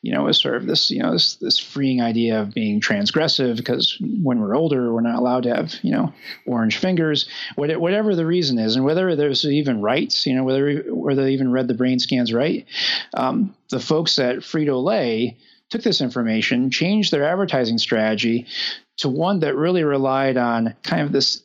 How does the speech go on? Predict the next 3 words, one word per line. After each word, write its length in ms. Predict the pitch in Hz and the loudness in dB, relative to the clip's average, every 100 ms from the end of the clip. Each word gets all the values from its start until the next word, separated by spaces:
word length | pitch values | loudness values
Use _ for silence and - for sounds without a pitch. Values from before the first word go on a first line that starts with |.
| - | -6
antisocial 840 | 131 165 175 156 - 143 151 175 160 | -4 -2 0 0 0 0 0 0 -2
campaign 920 | - 156 156 147 151 151 156 175 143 - | 0 0 0 -2 0 0 2 0 -2 -2
where 460 | 123 117 117 117 | -2 0 0 -2